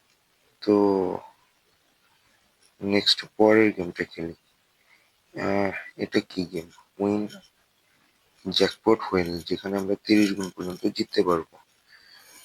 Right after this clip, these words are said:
তো চলো দেখি আমরা তিরিশ গুণ পর্যন্ত জিততে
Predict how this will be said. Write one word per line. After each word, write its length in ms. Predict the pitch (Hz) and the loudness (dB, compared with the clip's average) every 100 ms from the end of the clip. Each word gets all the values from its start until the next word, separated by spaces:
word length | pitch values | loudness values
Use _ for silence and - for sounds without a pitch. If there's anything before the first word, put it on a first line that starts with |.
| - _ | -20 _
তো 80 | 101 - | -10 -6
চলো 300 | 101 101 113 | 0 2 2
দেখি 400 | 110 98 - 98 | 0 -2 -2 -6
আমরা 220 | 95 95 | -6 -6
তিরিশ 360 | 95 - 95 90 | -6 -4 -6 -6
গুণ 120 | 92 | -12
পর্যন্ত 380 | 90 90 92 87 | -14 -14 -14 -16
জিততে 340 | 87 - - | -20 -18 -14